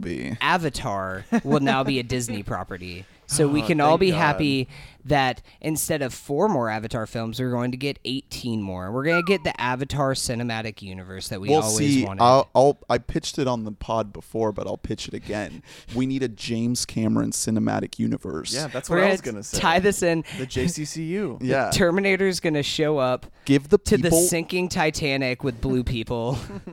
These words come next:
Speaker 1: <laughs> Just, just keep it going forever.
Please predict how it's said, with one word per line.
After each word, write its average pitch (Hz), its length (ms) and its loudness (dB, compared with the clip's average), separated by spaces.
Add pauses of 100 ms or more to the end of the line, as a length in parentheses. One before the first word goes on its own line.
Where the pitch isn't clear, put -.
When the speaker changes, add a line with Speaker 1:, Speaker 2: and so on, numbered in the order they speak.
Speaker 1:
<laughs> - 460 -18
Just, - 280 -4 (280)
just - 220 -6
keep 131 220 -4
it 123 60 -2
going 107 320 -2
forever. 101 520 -4